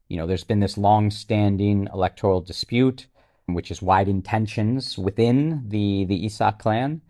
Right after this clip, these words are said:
and basically delayed those elections two years. You know, they're supposed to happen in, in November twenty twenty-four now. But the other one, which has been quite prominent, is over the last year,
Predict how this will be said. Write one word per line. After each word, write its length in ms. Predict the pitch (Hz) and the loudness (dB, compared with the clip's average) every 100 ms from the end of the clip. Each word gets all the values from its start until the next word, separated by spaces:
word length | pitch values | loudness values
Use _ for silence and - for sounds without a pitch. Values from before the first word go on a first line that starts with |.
| _ _ _ - | _ _ _ -6
and 380 | 110 104 101 95 | 0 4 4 4
basically 300 | 139 123 101 | 4 4 2
delayed 340 | 95 101 101 | 4 4 4
those 160 | 90 90 | 2 0
elections 480 | 85 - 87 82 | -2 -4 -8 -10
two 160 | - 104 | -6 -4
years. 440 | 92 80 65 - | -2 -2 -6 -12
You 60 | 90 | -10
know, 120 | 78 | -8
they're 100 | - | -8
supposed 300 | - - 90 | -8 -6 -6
to 60 | 82 | -6
happen 440 | 90 82 - 82 | -6 -6 -6 -8
in, 180 | 80 80 | -8 -8
in 140 | - 87 | -8 -6
November 640 | 80 87 87 82 80 - | -6 -4 -4 -4 -4 -6
twenty 220 | - 87 80 | -10 -10 -8
twenty-four 540 | - 78 - 113 92 | -10 -12 -4 0 0
now. 300 | 80 76 76 _ _ _ _ - | -2 -8 -10 _ _ _ _ -8
But 140 | 104 | 2
the 60 | 135 | 6
other 220 | 170 147 | 8 6
one, 460 | 101 101 98 98 95 | 6 6 4 0 -2
which 240 | 95 - | -4 -4
has 200 | 95 90 | -6 -4
been 180 | - 92 | -4 -4
quite 280 | - 90 - | -2 -4 2
prominent, 500 | 196 190 113 110 107 | 4 4 2 0 -2
is 340 | 113 101 92 - | -2 -2 -2 -4
over 180 | 101 95 | -2 0
the 80 | |
last 320 | 92 90 - 107 | 0 0 -2 -6
year, 560 | 117 143 123 107 104 | 0 4 6 4 -2